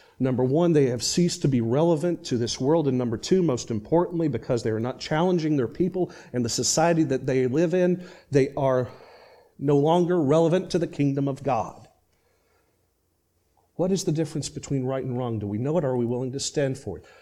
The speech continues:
This is the human, this is the regenerate nature, however. The regenerate nature, the nature that is with us thanks to the Holy Spirit,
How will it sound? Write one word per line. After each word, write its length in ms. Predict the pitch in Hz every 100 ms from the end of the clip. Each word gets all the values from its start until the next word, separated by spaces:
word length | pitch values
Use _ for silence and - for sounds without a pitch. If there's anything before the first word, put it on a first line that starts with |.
| _ 107
This 340 | 104 214 -
is 140 | 196
the 60 | 143
human, 580 | - 190 175 117 113 - - - - 156
this 180 | 170
is 180 | 202 151
the 120 | 147
regenerate 460 | 127 127 131 127 -
nature, 280 | 110 104 120
however. 320 | 107 98 - _ _ _ _ _ - - - -
The 80 |
regenerate 500 | 143 143 202 220 196
nature, 400 | 170 165 160 151
the 220 | 131 117 -
nature 420 | 143 165 - 180
that 200 | 139 127
is 320 | 127 110 -
with 340 | 147 135 202 185
us 180 | 143 -
thanks 240 | 165 -
to 100 | 160
the 80 | 123
Holy 240 | 151 135
Spirit, 480 | - - 131 107